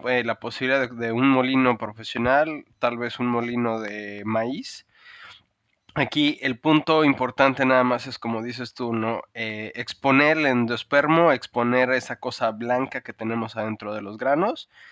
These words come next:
siempre y cuando no pulvericemos e in-,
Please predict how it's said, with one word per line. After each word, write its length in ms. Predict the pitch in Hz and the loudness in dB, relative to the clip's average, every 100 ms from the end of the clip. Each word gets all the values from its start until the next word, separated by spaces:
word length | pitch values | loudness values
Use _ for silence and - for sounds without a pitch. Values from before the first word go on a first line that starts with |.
| - _ | -20 _
siempre 460 | - - 139 139 143 | -10 -2 0 0 -6
y 40 | |
cuando 340 | 143 139 135 | 2 4 4
no 440 | 131 127 131 123 - | 4 4 4 2 -4
pulvericemos 1040 | 135 127 120 120 - 143 151 190 233 - - | -6 -4 -4 -6 -4 -2 0 0 -4 -8 -10
e 60 | 120 | -4
in-, 300 | 123 123 | -2 -2